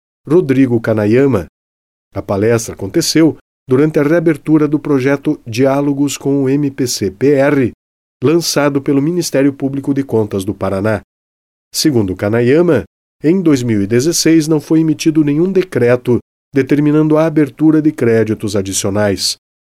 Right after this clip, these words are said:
O fato pode demonstrar cautela do governo federal com relação ao uso deste instrumento, após o processo de impeachment da presidente Dilma Rousseff.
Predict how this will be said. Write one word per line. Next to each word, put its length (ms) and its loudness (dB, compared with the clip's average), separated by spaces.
O 80 -6
fato 440 -4
pode 260 -4
demonstrar 680 -2
cautela 680 2
do 100 -4
governo 340 -4
federal 520 0
com 120 0
relação 420 2
ao 140 2
uso 260 0
deste 400 -2
instrumento, 760 0
após 320 -2
o 80 -2
processo 560 0
de 60 0
impeachment 560 0
da 100 0
presidente 600 -2
Dilma 300 -4
Rousseff. 600 -6